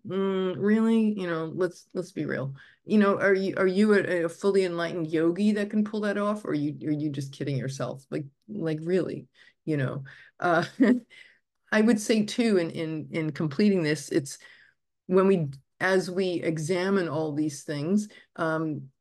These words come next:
it's about committing to, you, you know, Venus in Pisces, like, you are the work of art. And yes, you'll look at your, you know, the invitation to look at one's health and one's relationships and the health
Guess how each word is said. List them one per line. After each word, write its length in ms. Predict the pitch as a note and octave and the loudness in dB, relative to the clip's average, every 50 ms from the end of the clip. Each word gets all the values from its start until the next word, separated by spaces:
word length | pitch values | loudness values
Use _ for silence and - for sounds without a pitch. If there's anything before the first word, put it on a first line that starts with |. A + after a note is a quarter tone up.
| _ _ _ | _ _ _
it's 260 | - G3+ G3+ G3+ - | 4 4 4 4 2
about 360 | A#3 G3+ - F#3+ E3+ F3 E3+ | 0 2 4 4 2 2 0
committing 580 | - - A3+ F#3+ F#3+ G3+ G3+ A3 A3 G#3+ G#3+ G#3 | -2 -2 0 4 4 4 4 6 6 6 4 4
to, 460 | G#3 - - G#3 G#3 G3+ F#3+ G3 F#3+ E3 | 2 -4 -2 -2 0 0 0 -2 -4 -6
you, 280 | - E3+ D#3 F3 F#3+ - | -6 -8 -8 -8 -6 0
you 120 | G3 G3+ | 0 2
know, 200 | F#3 E3 E3 D#3+ D#3 D3+ | 2 4 2 0 0 -2
Venus 560 | E3 F#3+ G#3 A3+ A#3 A3 G3 G3 G3+ - - | 2 2 4 4 4 2 0 0 -4 -8 -12
in 200 | - F3+ E3+ D#3 | -8 -8 -8 -8
Pisces, 540 | C3+ - E3 G3+ G#3 G#3 F3+ D#3 D3+ C#3+ C#3 | -6 -2 0 0 0 2 0 -2 -2 -2 -2
like, 240 | D#3+ D3+ D3 C#3+ - - _ _ | -2 -4 -4 -6 -14 -20 _ _
you 720 | - E3 D#3 F3 G3+ G#3+ A3+ A3 G3+ F3+ F3 E3 E3+ - - | -8 -6 0 4 4 4 4 4 2 4 4 2 2 0 0
are 560 | - E3+ E3 D#3 D#3 D3+ D3+ D3+ D3 C#3+ C#3 - _ _ _ _ _ _ _ | 0 0 2 2 2 2 2 0 0 -2 -6 -14 _ _ _ _ _ _ _
the 120 | D3 D3+ F3+ | -2 0 0
work 300 | D#3+ D3 D#3+ E3 D#3+ - | 0 0 -2 -2 -2 -4
of 140 | D#3 C3+ D3+ | -6 -4 -4
art. 440 | C#3+ C#3+ B2+ - C3+ C3+ - - - _ _ _ _ _ _ _ _ _ _ _ _ _ _ _ _ _ _ _ | -4 -4 -4 -4 -6 -10 -14 -18 -18 _ _ _ _ _ _ _ _ _ _ _ _ _ _ _ _ _ _ _
And 520 | F3 E3+ E3 D#3+ D#3+ D#3 D#3+ E3 D#3 C3 - _ _ | -2 -2 -2 -2 -2 -2 -2 -4 -4 -6 -14 _ _
yes, 420 | - F3 E3+ G3+ F#3+ F#3+ - - - | -6 0 2 2 2 2 -6 -2 0
you'll 180 | F3 E3+ E3 | 0 2 2
look 280 | F3+ F#3 E3+ C#3 _ - | 2 0 -2 -2 _ -14
at 260 | C3+ C3+ _ - F3 | -14 -14 _ -10 -8
your, 160 | D#3 C#3 C3+ | -8 -8 -8
you 160 | - E3 D3 | -8 -8 -8
know, 100 | A#2+ C3 | -8 -8
the 140 | D3 D3+ E3+ | -6 -4 -2
invitation 640 | F3 F3 - - - - - F#3 F#3+ F#3 - - E3+ | -2 -2 -4 -6 -10 -6 -4 -4 -4 -4 -4 -6 -4
to 60 | E3 | -2
look 220 | D3+ D#3 E3 E3 E3+ | 0 0 0 -2 -4
at 60 | E3+ | -6
one's 240 | D#3+ D#3 D#3 D#3 - | -4 -4 -4 -6 -6
health 320 | - A3 G3 F#3+ F3+ F#3 | -6 -2 -2 -2 -2 -4
and 140 | F3 D#3 D#3 | -6 -6 -4
one's 180 | D3+ D#3 D#3 | -2 -2 -2
relationships 800 | D#3 D3 C#3+ D#3+ E3 E3 - - D#3+ D#3+ - - - C3+ C#3 - | -2 -2 0 2 0 0 0 -4 -6 -6 -6 -6 -6 -6 -6 -8
and 120 | - D3 C#3 | -8 -4 -4
the 40 | C3+ | -4
health 540 | C3+ - - G#3 G3+ G3+ G#3 G#3 - - | -4 -4 0 0 2 2 2 0 -2 -10